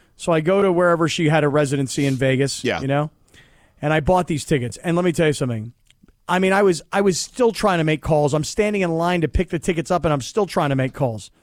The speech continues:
Speaker 1: to not pay for 'em. <laughs> I'm not, George, I'm not joking. I am not
Speaker 2: Oh,
Speaker 1: joking.
Speaker 2: no, I believe you.
Speaker 1: You know? And I wanna say, I, I, I don't know why, but I feel like A E G had something to do with it. So I was still trying to make calls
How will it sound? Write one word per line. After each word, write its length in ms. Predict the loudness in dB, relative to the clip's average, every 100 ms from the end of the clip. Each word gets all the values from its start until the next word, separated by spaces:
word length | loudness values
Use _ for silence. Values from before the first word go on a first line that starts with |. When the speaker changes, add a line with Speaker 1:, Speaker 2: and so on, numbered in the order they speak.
| _
Speaker 1:
to 120 | -4 0
not 240 | 0 0
pay 160 | 0 -2
for 240 | -4 -14
'em. 720 | -16 _ _ _ _ -12 -12 -10 -14
<laughs> 100 | -14 _ _ -20 -6 -2 0 -2 -4 -2 0 0
I'm 100 | 0
not, 160 | 0
George, 280 | 2 2 4
I'm 100 | 2
not 140 | 0 2
joking. 420 | 4 4 2 -6 _ _ _ _ _
I 140 | -2 0
am 80 | 2
not 180 | 2 4
Speaker 2:
Oh, 60 |
Speaker 1:
joking. 140 | 4 4
Speaker 2:
no, 20 |
I 160 | 4
believe 300 | 2 2 0 -2
you. 120 | -6 -14 -2
Speaker 1:
You 140 | 0
know? 220 | 2 2 0
And 380 | -6 -6 0 2
I 60 |
wanna 240 | 4 2 2
say, 260 | 2 2
I, 120 | 0
I, 240 | -4 -6 -14 _ -8
I 140 | 0 2
don't 200 | 2 2
know 80 | 2
why, 360 | 2 2 2
but 120 | 2
I 100 | 2
feel 220 | 2 2 2
like 180 | 2
A 40 | 2 2
E 220 | 2 -2
G 220 | 0 2
had 200 | 2 0
something 440 | -2 -2 0 0 2
to 60 |
do 120 | 4
with 140 | 4 2
it. 140 | 0
So 100 | 2
I 80 | 4
was 140 | 2 2
still 220 | 0 0
trying 220 | 0 0
to 60 | 0
make 160 | 0
calls 320 | 2 2 2